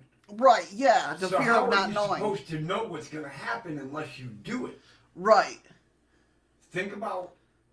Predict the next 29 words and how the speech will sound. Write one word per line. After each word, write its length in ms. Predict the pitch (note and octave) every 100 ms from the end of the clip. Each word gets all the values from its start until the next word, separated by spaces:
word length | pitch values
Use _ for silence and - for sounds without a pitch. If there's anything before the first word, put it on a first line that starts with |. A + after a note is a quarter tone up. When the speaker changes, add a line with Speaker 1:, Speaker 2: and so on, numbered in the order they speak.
| _ _ _ _
Speaker 2:
that 220 | C3 C#3+ C#3+
time 320 | E3 D#3+ C#3+
we 80 | C#3+
came 280 | C#3+ D3 B2+
down 240 | C#3 C#3
the 60 | C3
hallway. 460 | C#3+ C3 - - _ _ _ _ _ _ _ _ _ _ _ _ _ _ -
Now, 300 | C#3 C3 B2+
I 140 | C#3
knew 320 | D3+ F3+ G3 F3
you 140 | E3+ F#3
were, 440 | F3 E3 D#3+ C3 - -
you 140 | D3+
were 160 | D3+ G#3
into 180 | G#3 G#3+
the 100 | G#3+
paranormal, 880 | D#3+ F3 F3+ D#3+ D#3 D#3 D#3 D3+ D3
you 100 | D3
were 220 | D3+ D#3
in, 260 | D3+ D3+ D3
into 280 | D3 D#3 E3
the 100 | D#3
cryptids, 720 | D3+ D3 D3 - C#3+ C#3+ C3
you 100 | C#3
were 140 | D3
into 200 | F3+ G#3+
all 280 | F#3+ E3 -
that. 240 | - - -
Speaker 1:
Right. 380 | B3+ G#3 C#3 E3+